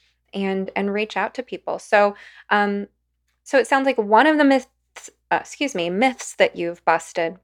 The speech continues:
is the myth of hypertrophy, that according to the definitions of hypertrophy that were being provided, normal women have abnormal growth. So how can that be,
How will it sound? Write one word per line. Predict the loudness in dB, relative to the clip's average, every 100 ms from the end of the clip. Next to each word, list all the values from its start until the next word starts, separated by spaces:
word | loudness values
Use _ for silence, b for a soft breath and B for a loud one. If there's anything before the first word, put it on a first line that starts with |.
| _ _ _ _ _ _
is | -6 -2
the | 2
myth | 2 0
of | -4
hypertrophy, | 0 0 0 -6 -8 -12 -14 -18 B B B -4
that |
according | -4 -2 -2 0 -2 -4
to | -8 -6 -4
the | 2
definitions | 2 2 -2 -4 -2 -4 -4 -8 -12 _ -4
of | -4 0
hypertrophy | 0 2 0 2 0 -2
that | -6
were | -6 -6
being | -6 -4
provided, | -4 -2 0 2 4 4 0 -8 _ _ _ _
normal | -4 0 4 4 4 4 2
women | 2 0 0 -4
have | -4 -6 -6 -8 0
abnormal | 2 2 -2 -8 -8 -8
growth. | -8 -8 -14 _ _ _
So | -10 0
how | 0
can | 0 -2
that | -2 -2
be, | -6 -10 -14